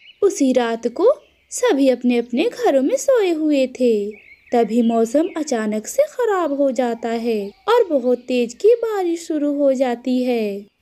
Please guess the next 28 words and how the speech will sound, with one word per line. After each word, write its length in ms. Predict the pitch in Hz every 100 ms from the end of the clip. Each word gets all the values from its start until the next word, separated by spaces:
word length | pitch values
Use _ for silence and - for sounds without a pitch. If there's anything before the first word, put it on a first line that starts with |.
| _
चिड़िया 360 | - 277 254 427
बारिश 440 | 523 392 254 233
की 180 | - 247
आवाज 360 | 240 233 226 220
सुनकर 500 | 226 247 220 220 330 587 _ _ -
उठ 160 | 508 466 381
जाती 400 | 339 269 269 277
है 400 | 262 254 214 214 _ _ _ -
और 160 | 247 262
वह 260 | 254 240
अपनी 260 | 226 240 294
बेटी 420 | 277 233 226 392
गुड़िया 420 | 427 466 415 302
से 180 | 254 254
कहती 480 | 254 247 240 240 240
है, 360 | 240 220 202 202 _ _ _
"गुड़िया 400 | 330 392 294 285
बेटी, 420 | 294 320 294 302 403 - _ _ -
ये 100 | 359
अच्छा 500 | 571 - 349 - 339
ही 200 | 339 392 494
हुआ 300 | 480 427 294 247 _ _ - -
कि 60 | 480
हमने 340 | 494 302 277
अपने 260 | 269 269 285
खरबूजे 600 | 320 294 269 285 403 539
बेच 360 | 494 403 349
दिए। 520 | 339 339 311 285 247